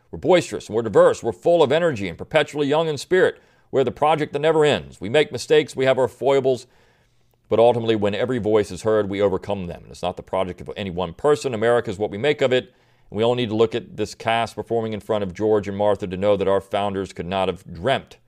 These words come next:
I think it's fair to say that our founders couldn't have dreamt up the future that they set in motion. And it's only by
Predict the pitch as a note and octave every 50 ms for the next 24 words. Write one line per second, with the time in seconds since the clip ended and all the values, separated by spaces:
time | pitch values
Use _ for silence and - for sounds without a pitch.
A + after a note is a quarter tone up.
0 | _ _ _ _ _ _ _ _ _ _ _ _ _ _ _ _ _ - - -
1 | G2 F2 F#2+ - - A2 G#2 G2+ F#2 - - A2 G#2 G2 G#2 G#2+ G2+ - - G#2+
2 | G#2+ G#2 G2+ - - - A#2 G2+ G#2+ G#2 F#2 F2 F2+ A2+ A#2 A2 - - - A2
3 | - G#2 G2 - - B2+ B2+ A#2+ - A#2+ G#2+ G2 E2+ A2+ A2+ - - - A2+ G#2
4 | A2+ A#2+ B2 B2 - - D#2 C#2 D2 C#2+ - F#2+ - C3 C3+ C3+ C#3 C3+ C3+ A2+
5 | - A#2+ A2+ A2+ A2+ G2 D2+ -